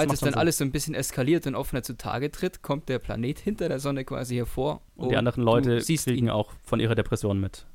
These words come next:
Speaker 1: offensichtlich.
Speaker 2: Und küm-, müssen sich jetzt damit dann auch beschäftigen.
Speaker 1: Ja, mhm.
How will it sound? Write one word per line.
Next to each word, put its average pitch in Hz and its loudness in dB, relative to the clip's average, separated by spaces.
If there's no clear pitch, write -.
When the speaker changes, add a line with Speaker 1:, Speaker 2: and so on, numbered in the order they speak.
Speaker 1:
offensichtlich. 104 -6
Speaker 2:
Und 123 -6
küm-, 175 2
müssen 160 2
sich 151 0
jetzt 147 0
damit 139 0
dann 131 0
auch 117 2
beschäftigen. - 0
Speaker 1:
Ja, 101 2
mhm. 104 -4